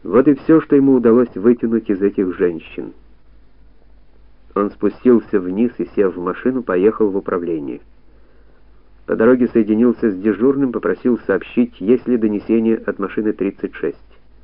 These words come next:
Донесения были. Она села в такси, которое следует по трассе Пясечно-Горокальвария. "Какой номер такси?" "Могу сообщить.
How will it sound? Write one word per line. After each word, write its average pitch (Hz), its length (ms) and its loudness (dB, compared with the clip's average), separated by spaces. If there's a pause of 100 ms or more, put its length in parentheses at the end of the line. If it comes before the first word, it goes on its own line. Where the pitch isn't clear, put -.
(680)
Донесения 120 560 0
были. 101 360 2 (960)
Она 101 200 -4
села 127 280 4
в - 80 -10
такси, - 380 -2
которое 101 320 0
следует 110 420 0
по 95 120 -4
трассе 104 580 -2 (420)
Пясечно-Горокальвария. 107 1800 0 (1500)
"Какой 143 360 4
номер 139 380 6
такси?" - 560 -2 (340)
"Могу 98 320 -2
сообщить. 165 500 -2